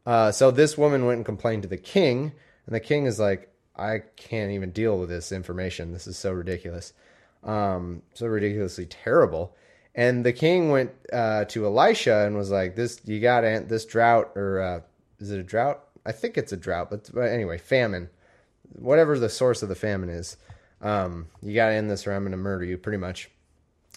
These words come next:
And so now this is, this first paragraph is Elisha saying, "Well, don't worry, tomorrow," 'cause it also said, like, a donkey penis was selling for, like, a thousand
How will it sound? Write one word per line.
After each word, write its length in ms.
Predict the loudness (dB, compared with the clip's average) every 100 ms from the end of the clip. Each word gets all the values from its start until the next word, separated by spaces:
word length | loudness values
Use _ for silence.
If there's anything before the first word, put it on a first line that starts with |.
| -12
And 120 | -8
so 140 | -2
now 240 | 2 4 4
this 220 | 2 0
is, 180 | -4 -4
this 160 | -4
first 240 | -2 -2 2
paragraph 440 | 2 2 2 0
is 120 | -4
Elisha 420 | -2 0 0 -2 -6
saying, 440 | -4 -6 -6 -10 _ _ _ _ _ _ _
"Well, 120 | -2
don't 200 | 6 8
worry, 260 | 10 8 6
tomorrow," 760 | 2 4 10 10 10 8 4 -4 _ _ _
'cause 160 | 2 6
it 120 | 10
also 300 | 10 10 6
said, 260 | 2 4 6
like, 420 | 6 6 2 -20 _ _ _ _ _ -4
a 100 | -2
donkey 440 | 4 4 4 0
penis 460 | -2 -2 0 -2 -4
was 120 | -4
selling 420 | -2 0 0 -4
for, 160 | -2 0
like, 360 | 0 -2 -6 -14
a 40 |
thousand 840 | -18 -12 0 2 4 2 -2 -4 -8